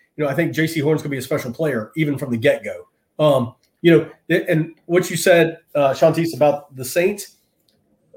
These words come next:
I mean, listen, if, if you get the Jameis that can play, you got a quarterback that can ball out.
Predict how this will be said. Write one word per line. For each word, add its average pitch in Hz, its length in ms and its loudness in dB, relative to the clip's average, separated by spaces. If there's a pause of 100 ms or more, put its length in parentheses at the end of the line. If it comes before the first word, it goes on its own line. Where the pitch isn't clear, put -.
(160)
I 254 60 0
mean, 262 160 -2
listen, 349 340 0
if, 143 300 -2
if 170 120 0
you 294 120 4
get 381 140 6
the 208 60 4
Jameis 220 460 4
that 226 160 2
can 170 160 0
play, 214 540 4 (1500)
you 262 120 2
got 415 160 4
a - 40 -2
quarterback 294 380 4
that 262 120 4
can 240 120 0
ball 247 260 2
out. - 360 -2